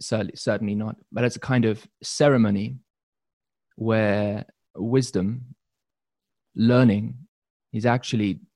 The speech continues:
conferred so that all reach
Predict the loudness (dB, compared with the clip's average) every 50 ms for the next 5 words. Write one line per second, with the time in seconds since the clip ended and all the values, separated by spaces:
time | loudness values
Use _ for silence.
0 | _ _ _ _ _ _ -8 -2 0 0 0 0 2 2 4 4 2 0 -6 -10
1 | _ _ _ _ _ _ _ _ _ _ _ _ _ _ _ -10 -6 -4 0 2
2 | 2 2 2 2 0 0 0 -6 _ _ _ _ _ _ _ _ _ _ _ _
3 | _ _ _ -6 -4 -2 0 0 0 -2 -2 -2 0 0 -2 -2 -6 -8 -10 -10
4 | -10